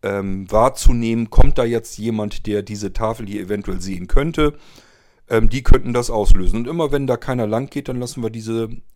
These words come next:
ähm, Anzeigetafel, diese Displays in den Straßen einfach aus.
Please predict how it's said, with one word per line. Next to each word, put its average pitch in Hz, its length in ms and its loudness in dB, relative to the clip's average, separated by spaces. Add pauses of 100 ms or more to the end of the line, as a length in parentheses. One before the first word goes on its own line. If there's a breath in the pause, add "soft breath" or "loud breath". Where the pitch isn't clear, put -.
ähm, 107 520 -10 (600)
Anzeigetafel, 117 840 -4
diese 98 220 -10
Displays 113 600 -4
in 110 80 -16
den 104 120 -10
Straßen 95 380 -12
einfach 107 280 -14
aus. 87 340 -10